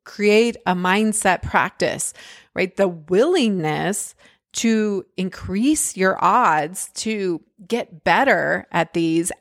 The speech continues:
actually tells me so much more about you, and that I would actually take that bet if you were somebody who increased from seventy percent to ninety percent because you were willing to make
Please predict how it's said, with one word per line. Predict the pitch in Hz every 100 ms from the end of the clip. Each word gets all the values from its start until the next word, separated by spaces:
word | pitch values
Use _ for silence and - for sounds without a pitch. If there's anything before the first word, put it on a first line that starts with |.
| -
actually | 190 233 - 220 202 190 185
tells | - - 190 175
me | 180 170
so | - - 196 190
much | 202 208 208 185
more | 180 180 190 226 285 302 - - - -
about | - 180 170 165 165
you, | 185 202 247 320 - -
and | 190 185 175 - _ -
that | 190 -
I | 170 208
would | 208
actually | 180 170 - 165
take | - 170 180 -
that | 165 156 -
bet | 151 170 262 - - - -
if | - 175 175
you | 175 208
were | 208
somebody | 196 185 180 175 170
who | 170
increased | 160 170 - 175 175 -
from | - 165 151 143 -
seventy | - 226 190 185
percent | 170 175 - 165 127 -
to | 185
ninety | 175 160 170 156
percent | 147 156 151 147 120 113 -
because | 160 170 160
you | 170 180 202
were | 208
willing | 170 180 185 180 175
to | 170
make | 165 156 147 143